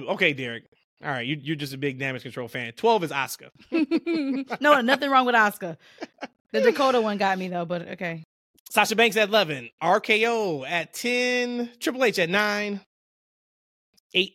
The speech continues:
Speaker 1: is Batista. Seven is Kane. Then he
Speaker 2: Ooh.
Speaker 1: has Taker right above him. C M Punk. The Usos. Roman Reigns at number three, number two, Steve Austin, and number one, we are all kinda aligned. The Rock.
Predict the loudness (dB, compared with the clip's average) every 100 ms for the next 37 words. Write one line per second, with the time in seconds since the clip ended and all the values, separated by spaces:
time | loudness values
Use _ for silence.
0 | -12 -6 -6 -6 -8 -12 -18 -8 -2 -2
1 | -2 -4 0 0 -2 -6 -14 -20 _ _
2 | _ _ _ _ _ -2 2 2 2 0
3 | 2 0 -2 2 4 4 2 2 -2 -2
4 | -6 _ _ _ -8 0 2 2 2 2
5 | 2 -4 -20 _ _ _ _ _ _ -8
6 | 0 2 4 4 6 4 4 -2 -8 -16
7 | _ _ _ _ _ _ _ -18 2 4
8 | 6 4 4 4 2 -2 -4 -6 -10 -12
9 | -4 -2 -2 -6 -6 -6 -2 0 -2 -2
10 | -2 0 2 2 2 -8 _ -10 -2 0
11 | 2 2 0 -2 -2 0 0 2 0 2
12 | 2 0 -4 -8 _ _ _ -6 0 0
13 | 2 4 4 4 2 0 -4 -2 0 0
14 | 0 -2 -4 -10 -16 -6 -2 0 -2 -14